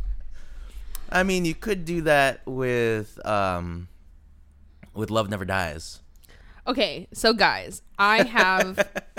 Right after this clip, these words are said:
Speaker 1: <laughs>
Speaker 2: I'm gonna try to pull this off. It's gonna be so fucking tricky because my friends have the most crazy schedules, schedules in the world. There is a little musical be called, uh,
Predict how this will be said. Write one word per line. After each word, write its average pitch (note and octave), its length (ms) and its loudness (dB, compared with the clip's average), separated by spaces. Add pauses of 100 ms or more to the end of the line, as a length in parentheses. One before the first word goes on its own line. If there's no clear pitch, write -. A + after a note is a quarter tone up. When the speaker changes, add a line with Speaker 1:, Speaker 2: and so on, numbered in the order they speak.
(100)
Speaker 1:
<laughs> - 260 -12
Speaker 2:
I'm A#3 140 2
gonna A3+ 180 4
try G#3+ 420 2
to A#3 80 0
pull A#3 260 0
this G3+ 220 -2
off. F3+ 240 2
It's F#3+ 160 -8
gonna G3 160 -4
be G3+ 100 -6
so G3+ 360 -6
fucking A3+ 300 -8
tricky G3 280 -8
because F#3 260 -6
my F#3+ 160 -6
friends F#3+ 240 -8
have F#3 180 -2 (300)
the G3 200 -2
most G#3 240 -2
crazy G#3 280 -2
schedules, G3 440 -4 (340)
schedules F#3+ 380 -2
in F#3+ 60 -6
the F3 80 -6
world. A2+ 300 -10 (520)
There G3+ 240 2
is C4 100 -4
a C#4 60 -2
little G3+ 380 -6 (120)
musical F3 560 -8 (240)
be G3+ 80 -6
called, A#2+ 500 -6 (160)
uh, E3 240 -2